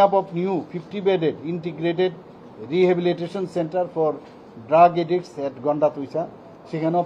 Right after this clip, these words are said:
পাঁচ কোটি টাকার আমরা ব্যবস্থা রেখেছি। Overall infrastructure development of schools in গন্ডা তুইসা, smart classroom, classroom furniture, infrastructure development, সেখানেও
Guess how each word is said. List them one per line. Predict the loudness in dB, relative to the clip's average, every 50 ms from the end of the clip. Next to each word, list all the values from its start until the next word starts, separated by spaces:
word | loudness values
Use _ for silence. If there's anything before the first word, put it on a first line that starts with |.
| 0 -2
পাঁচ | -4 -4 -6 -10
কোটি | -10 -10 -10 -6 -4 -4
টাকার | -2 0 -2 -2 -4 -6 -12 -20 -20 -20 -20 -18 -14 -12
আমরা | -6 -2 -2 0 0 -2 -4 -10 -18 -20 -20 -20 -20 -20 -10 -6
ব্যবস্থা | -6 -6 -6 -6 -6 -6 -6 -6
রেখেছি। | -8 -10 -14 -16 -16 -16 -18 -18 -20 -20 -20 -20 -20 -20 -20 -20 -20 -20 -20 -20 -20 -20 -20 -20 -20 -20 -20 -20 -20 -20 -20 -20 -20 -6 0 2
Overall | 4 6 8 8 8 8 6 4 0 -2
infrastructure | -4 -4 -4 -2 -4 -6 -4 -2 -2 -2 2 2 2
development | 2 4 4 4 4 2 0 -6 -6 -4 -4 -4
of | -4 -6 -8
schools | -6 -4 -4 -4 -4 -4
in | -4 -2 0 0
গন্ডা | 0 2 0 0 -2
তুইসা, | -4 -8 -6 -6 -8 -8 -8 -4
smart | 0 0 0 0 0 0
classroom, | 0 0 0 0 -4 -8 -8 -8 -10 -12 -18 -20 -20 -20 -20 -20 -20 -20 -20 -20 -20 -20 -6 0
classroom | 0 2 2 0 -2 -4 -6 -6 -2 -2
furniture, | -2 -2 -2 -4 -4 -2 0 0 2 0 0 -4 -14 -20 -20 -20 -12 -10 -8
infrastructure | -8 -4 -4 -4 -4 -4 -6 -8 -4 -4 -4 -2 0 0
development, | 0 0 0 0 -2 -2 -6 -10 -8 -8
সেখানেও | -6 -4 -4 -2 -2 -2